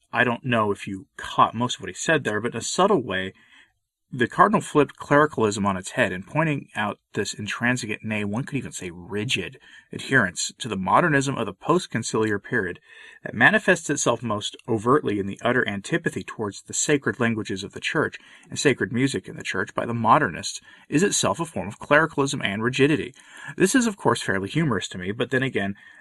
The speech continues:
that is the kind of how Cardinal Sarah is with his few attempts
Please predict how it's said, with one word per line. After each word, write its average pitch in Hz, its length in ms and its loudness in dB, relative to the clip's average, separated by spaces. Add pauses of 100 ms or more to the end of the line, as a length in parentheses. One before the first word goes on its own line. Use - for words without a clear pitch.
that 170 160 8
is 165 100 6
the 156 140 0 (280)
kind 180 240 4
of 143 60 2
how 135 140 4
Cardinal 110 320 -2
Sarah 95 400 -4
is 107 140 0
with 101 120 -6
his 98 120 -8 (180)
few 110 280 -4
attempts 101 320 -8